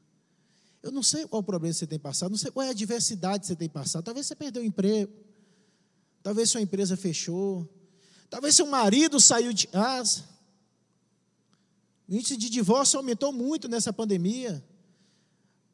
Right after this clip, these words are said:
Infelizmente, as pessoas às vezes acordavam e passavam o dia inteiro e um não via o outro. Às vezes, mal, mal, à noite se viam, hoje estão tendo praticamente que passar o dia inteiro na mesma casa.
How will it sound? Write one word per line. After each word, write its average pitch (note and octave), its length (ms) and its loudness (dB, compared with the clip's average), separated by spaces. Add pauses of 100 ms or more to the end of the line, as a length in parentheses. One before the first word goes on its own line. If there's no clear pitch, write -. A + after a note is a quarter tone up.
Infelizmente, C#4 840 0
as A3+ 100 4
pessoas C4+ 460 2
às A#3 140 4
vezes C4 180 2
acordavam C#4 920 2 (320)
e C4 100 0
passavam C#4+ 460 4
o C4 40 4
dia B3+ 160 2
inteiro E4 500 2
e D4 100 2
um E4 140 2
não E4+ 160 2
via D4+ 180 6
o C#4 80 2
outro. A#3+ 480 2 (960)
Às B3+ 200 -2
vezes, C#4+ 180 2
mal, D#4+ 240 2
mal, D4 280 2
à D4 100 4
noite D4+ 340 6
se D4 220 2
viam, D4+ 260 2
hoje D#4 240 4
estão D#4+ 220 -6
tendo D#4+ 240 -4
praticamente D4+ 580 0
que D#4 60 -8
passar D4+ 320 2
o C#4+ 60 0
dia C4 160 2
inteiro E4+ 420 0
na D#4+ 120 -2
mesma D#4+ 400 2
casa. D#4+ 540 -2